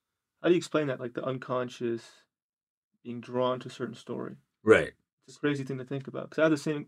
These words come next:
Speaker 1: like, the, I hear that, I have the same thing. My, the movie I love the most explains my life as a kid, so it's like, I always think about, like, what in me
Speaker 2: Right.
Speaker 1: magically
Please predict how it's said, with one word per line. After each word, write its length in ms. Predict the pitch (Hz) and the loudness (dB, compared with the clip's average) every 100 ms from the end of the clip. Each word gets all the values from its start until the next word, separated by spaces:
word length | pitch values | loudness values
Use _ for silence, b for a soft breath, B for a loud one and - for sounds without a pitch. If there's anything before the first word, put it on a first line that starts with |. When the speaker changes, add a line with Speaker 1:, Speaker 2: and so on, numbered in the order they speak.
| _ - | _ -10
Speaker 1:
like, 140 | 127 131 - | -10 -10 -12
the, 140 | 131 | -12
I 100 | 135 | -8
hear 180 | 135 147 | -4 -2
that, 240 | 151 165 - _ _ _ _ _ _ _ | -2 -4 -8 _ _ _ _ _ _ _
I 40 | - | -10
have 160 | 131 | -6
the 80 | 120 | -6
same 260 | 139 127 123 | -4 -4 -4
thing. 240 | 131 - | -8 -6
My, 220 | 143 135 | 0 2
the 160 | 139 135 | 2 -4
movie 340 | 135 151 147 | 0 2 4
I 80 | 131 | 2
love 200 | 127 127 | 2 0
the 80 | 127 | 0
most 420 | 127 135 135 - - | -2 -2 -4 -12 -16
explains 360 | 123 - 135 | -12 -6 -4
my 100 | 123 | -2
life 260 | 117 117 117 | -4 -6 -10
as 80 | 127 | -16
a 40 | |
kid, 260 | 123 131 117 | -6 -4 -4
so 100 | 120 | -6
it's 160 | - 123 | -8 -6
like, 220 | 113 - _ _ _ - | -6 -8 _ _ _ -2
I 80 | 139 | 4
always 220 | 156 143 | 4 4
think 180 | 143 139 | -4 -4
about, 240 | 110 - | -4 -4
like, 160 | 110 113 - 139 - | -6 -10 -16 -20 -14
what 300 | 139 143 151 | -6 -6 -4
in 240 | 139 135 | -4 -2
me 360 | 120 113 110 - _ _ _ _ 90 | -2 -2 -4 -8 _ _ _ _ 2
Speaker 2:
Right. 140 | 92 | 6
Speaker 1:
magically 800 | 135 139 131 131 123 120 113 | 6 6 2 -2 -2 0 -4